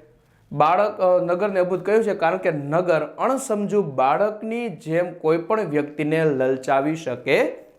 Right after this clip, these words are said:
છે, એટલા માટે અબુધ કહ્યું છે.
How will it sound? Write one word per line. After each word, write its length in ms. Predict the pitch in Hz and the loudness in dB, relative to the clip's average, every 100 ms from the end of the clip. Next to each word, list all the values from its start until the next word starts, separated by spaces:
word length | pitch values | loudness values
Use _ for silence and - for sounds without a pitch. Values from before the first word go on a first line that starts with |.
| _ | _
છે, 140 | - 170 | -2 0
એટલા 580 | 127 - 180 - 349 175 | 0 -2 -4 0 0 0
માટે 320 | 160 156 139 | -2 -4 -6
અબુધ 400 | 127 120 160 170 - - _ - | -4 -2 -2 -2 -10 -20 _ -2
કહ્યું 340 | 139 123 110 | -2 0 -4
છે. 300 | 101 107 - | -6 -12 -18